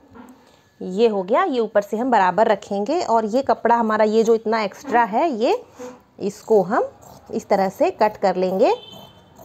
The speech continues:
ये, और ये हमारा पीस जो छोटा पड़ रहा था,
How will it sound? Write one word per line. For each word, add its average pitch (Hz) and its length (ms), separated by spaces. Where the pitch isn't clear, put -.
ये, 247 280
और 196 320
ये 214 160
हमारा 220 360
पीस 262 340
जो 254 140
छोटा 240 440
पड़ 247 220
रहा 180 160
था, 427 340